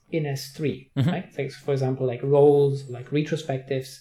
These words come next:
Speaker 1: And what I just heard you say is that the, the big difference to S three is that S three would not make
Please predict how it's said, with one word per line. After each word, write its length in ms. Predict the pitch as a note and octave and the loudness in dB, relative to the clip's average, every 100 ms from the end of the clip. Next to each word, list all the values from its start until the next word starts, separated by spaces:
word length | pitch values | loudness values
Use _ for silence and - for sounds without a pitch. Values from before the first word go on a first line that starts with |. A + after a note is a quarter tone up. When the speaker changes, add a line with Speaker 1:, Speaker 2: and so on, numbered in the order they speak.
| _ - - - _ _ | _ -20 -20 -20 _ _
Speaker 1:
And 220 | D#3 D#3 | -4 -2
what 100 | D3 | 0
I 100 | D#3 | 0
just 260 | D3 D#3 D#3 | 0 -2 2
heard 200 | E3 D#3 | 2 4
you 160 | E3 A3+ | 2 0
say 520 | - D#3 D3 D#3+ - | 2 2 2 -2 -8
is 500 | - D3+ C#3+ - - - _ _ _ _ _ _ | -2 2 2 -2 -16 -20 _ _ _ _ _ _
that 300 | - D#3 D#3 - _ _ _ _ _ _ _ _ _ _ _ _ _ _ _ _ - F#3+ - | -2 -2 -4 -14 _ _ _ _ _ _ _ _ _ _ _ _ _ _ _ _ -18 -14 -8
the, 80 | E3+ | -6
the 180 | D#3 F#3+ | 6 8
big 240 | G3 G#3+ | 8 6
difference 420 | B3+ B3 G#3 F#3 - | 4 2 2 0 -2
to 140 | F#3+ | -4
S 280 | E3 D#3+ - | -4 -4 -6
three 360 | - A#3 G#3+ | -2 0 0
is 240 | E3+ E3 - | -2 -4 -4
that 260 | E3+ D#3+ - | -2 -2 -4
S 280 | D#3+ D#3 - | -8 -8 -4
three 180 | F#3 F#3 | 0 0
would 160 | E3+ E3 | 0 -2
not 360 | D#3+ E3+ E3+ E3 | -2 -2 -4 -4
make 340 | D#3+ E3 E3 | -2 -2 -6